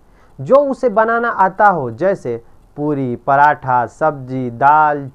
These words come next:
चावल, कॉफ़ी, खीर, सेवई, सूजी का हलवा, पनीर, खिचड़ी इत्यादि अपने सामर्थ्य के अनुसार बना सकते हैं।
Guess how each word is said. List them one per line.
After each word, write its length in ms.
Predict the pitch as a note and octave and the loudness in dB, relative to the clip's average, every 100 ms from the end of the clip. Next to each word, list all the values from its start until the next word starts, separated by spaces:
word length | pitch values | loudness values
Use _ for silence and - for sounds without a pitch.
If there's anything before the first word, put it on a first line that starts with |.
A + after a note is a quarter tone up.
| _ - | _ -4
चावल, 540 | F3 E3+ D3+ B2 A#2+ - - | 2 2 2 -2 -4 -10 0
कॉफ़ी, 520 | F3+ F3 D3+ C3+ B2 - _ _ _ _ _ _ - | 2 2 0 -8 -8 -14 _ _ _ _ _ _ -14
खीर, 480 | - F3+ F3+ D#3+ D3+ | -4 0 0 0 -2
सेवई, 640 | - E3 F3 F3 D#3+ D3+ | -6 -4 -2 -2 -2 -6
सूजी 540 | C#3+ - E3+ F3 E3+ E3 | -10 -6 -4 -2 -2 -2
का 200 | - C#3 | 0 2
हलवा, 520 | C#3 E3+ E3+ D3 C#3 C3+ - | 2 2 2 0 0 -2 -2
पनीर, 580 | D#3+ D#3+ F3+ F3 D#3+ D3 - _ - - | -2 0 -2 -2 -4 -8 -16 _ -20 -12
खिचड़ी 440 | - B3+ C#4 C#4 B3+ | -8 -4 -4 -4 -6
इत्यादि 600 | - G3 E3 D#3+ C3+ G2+ - - - - _ | -6 -2 2 0 -2 -10 -14 -20 -20 -20 _
अपने 280 | A#3 - D#4+ | -2 0 -4
सामर्थ्य 520 | - C4+ C4+ D4+ - A#3 | -2 0 2 0 0 -4
के 160 | A3 | -6
अनुसार 600 | G3 F#3+ F3 - C3+ A2 - - A#2+ | -2 -2 -2 0 -2 -2 -8 -20 -8
बना 280 | C3 D#3 A#2+ | -2 0 -2
सकते 340 | A2 G2 G#2 | -6 -12 -18
हैं। 140 | G2+ | -18